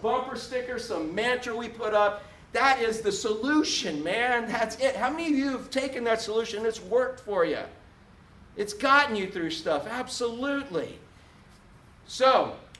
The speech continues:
the only way you can help other people see life from God's perspective is what? Help me read this out. By what? By you seeing life from God's perspective.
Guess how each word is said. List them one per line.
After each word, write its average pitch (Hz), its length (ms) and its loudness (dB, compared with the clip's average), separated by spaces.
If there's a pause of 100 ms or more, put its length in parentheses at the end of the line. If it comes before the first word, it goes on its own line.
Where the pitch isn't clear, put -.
the 170 120 -6
only 247 240 0
way 226 200 2
you 220 60 -4
can 202 160 -4
help 190 260 0
other 262 260 0
people 165 440 -6
see 160 240 -4
life 160 240 0
from 151 140 -8
God's 156 240 -2
perspective 156 580 -6
is 160 160 -6
what? 135 220 -2
Help 147 160 -4
me 139 100 -4
read 160 180 -2
this 175 140 -4
out. 208 320 0 (200)
By 165 200 6
what? 180 340 2 (1500)
By 247 120 2
you 320 220 2
seeing 247 380 0
life 175 240 2
from 170 160 -4
God's 170 320 -4
perspective. 151 760 -6